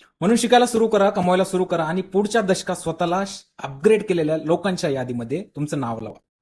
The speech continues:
बघा मित्रांनो, हा पॉडकास्ट जो दीड घंट्याचा आहे ना, तर आपण इंग्लिश पॉडकास्ट असल्यानं बघत नाही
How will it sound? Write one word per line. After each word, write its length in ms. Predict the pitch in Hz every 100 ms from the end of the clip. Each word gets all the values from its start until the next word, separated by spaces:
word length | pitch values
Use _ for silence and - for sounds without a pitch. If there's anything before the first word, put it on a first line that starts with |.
| _ _ _ _ _
बघा 200 | 147 156
मित्रांनो, 340 | 196 151 147 147
हा 60 | 170
पॉडकास्ट 500 | - 139 139 170 147
जो 80 | 160
दीड 280 | 127 151
घंट्याचा 440 | 156 131 139 147 127
आहे 80 | 110
ना, 120 | 120
तर 60 | 131
आपण 240 | 123 147
इंग्लिश 280 | 139 131 135
पॉडकास्ट 400 | - 117 117 127
असल्यानं 340 | 120 123 123 120
बघत 300 | 120 135 131
नाही 240 | 107 107